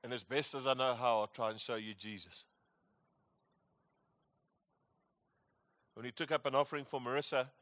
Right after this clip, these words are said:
for her wedding, the girl who led worship today, so beautiful, Marissa.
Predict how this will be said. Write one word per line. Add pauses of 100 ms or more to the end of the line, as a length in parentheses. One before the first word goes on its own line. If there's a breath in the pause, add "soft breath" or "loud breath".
(640)
for
her
wedding,
the
girl
who
led
worship
today,
so
beautiful,
Marissa.